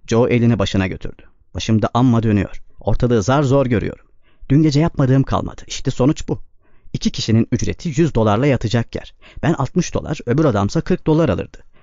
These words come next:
Ama o işi bilirdi, sen yenisin. Eğer seni alırsam başlangıçta işin çoğunu ben yapacağım demektir. Otuz dolarla başlarsın, işi öğrenirsen kırk dolar alırsın. Ben dürüst insanımdır. Payına düşeni yapmaya başlar başlamaz kırk doları veririm sana."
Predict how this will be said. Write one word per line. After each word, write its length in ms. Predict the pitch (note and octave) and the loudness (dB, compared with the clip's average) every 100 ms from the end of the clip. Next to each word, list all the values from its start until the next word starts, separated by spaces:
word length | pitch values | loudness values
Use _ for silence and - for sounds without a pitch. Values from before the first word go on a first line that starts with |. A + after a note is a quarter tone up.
| - | -2
Ama 180 | A#2 C3+ | 2 4
o 60 | |
işi 240 | D3+ - F3 | 2 -2 -2
bilirdi, 380 | F3 F#3+ - - | 0 -2 -4 -6
sen 240 | A#2 C3+ | 0 4
yenisin. 340 | C#3+ E3 - - - - - | 4 2 -4 -16 -18 -20 -2
Eğer 180 | C#3+ F3+ | 0 2
seni 240 | - C3 | 2 0
alırsam 400 | G2 G2+ - B2+ | 0 -4 -2 0
başlangıçta 640 | D#3+ - G#2+ G#2 - - - | 0 0 -2 -2 -4 -2 -2
işin 220 | - A2+ | 0 0
çoğunu 320 | - B2 D3+ | 2 2 4
ben 100 | D#3 | 4
yapacağım 520 | E3+ - F#2+ G2+ F#2 | 2 0 0 -2 0
demektir. 400 | G2 G2 - - - - - | -2 -4 -12 -20 -20 -12 -2
Otuz 260 | - F3+ | 0 2
dolarla 360 | C3 A2+ F#2 F#2+ | 2 2 2 0
başlarsın, 500 | D#2+ - - - E3 - - | -4 -10 -8 0 0 0 -6
işi 200 | C3+ - | -4 0
öğrenirsen 540 | B2 A#2+ A#2+ A2+ A#2+ A2+ | 2 4 4 2 2 0
kırk 240 | F#3 - | 0 0
dolar 200 | C#3+ C#3+ | 0 2
alırsın. 340 | F#2 D#2+ - - - - - | 0 -4 -12 -20 -20 -20 -4
Ben 160 | F#2+ A2 | 0 2
dürüst 280 | A#2 E3 C#3 | 2 0 -2
insanımdır. 480 | A2+ - F#2 - - - | -2 -2 -6 -8 -18 -6
Payına 280 | - A#2 A2 | 0 2 2
düşeni 240 | G2 G#2+ G2+ | 0 0 0
yapmaya 340 | G2 A2 F#2+ | 0 -2 -2
başlar 320 | G2+ - D3 | -2 -2 0
başlamaz 420 | A2 - - A#2+ - - | 0 -2 -2 -4 -4 -4
kırk 180 | F3+ - | -2 0
doları 240 | B2+ B2+ | 2 4
veririm 300 | C#3 A2+ F2+ | 2 2 0
sana." 260 | - - | -2 -6